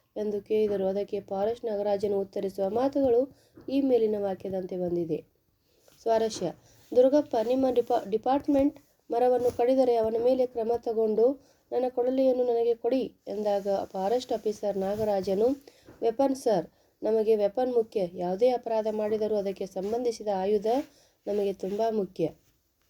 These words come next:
ಕೋರ್ಟಿನ ವ್ಯವಹಾರ ನಿಮಗೂ ಗೊತ್ತಿಲ್ಲ ಅಂತ ಕಾಣಿಸುತ್ತೆ.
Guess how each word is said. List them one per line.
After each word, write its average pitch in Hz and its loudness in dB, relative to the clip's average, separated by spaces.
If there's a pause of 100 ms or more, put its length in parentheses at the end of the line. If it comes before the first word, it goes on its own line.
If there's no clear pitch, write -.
(340)
ಕೋರ್ಟಿನ 254 2
ವ್ಯವಹಾರ 220 -2
ನಿಮಗೂ 208 -2 (120)
ಗೊತ್ತಿಲ್ಲ 226 -2
ಅಂತ 214 -4
ಕಾಣಿಸುತ್ತೆ. 190 -6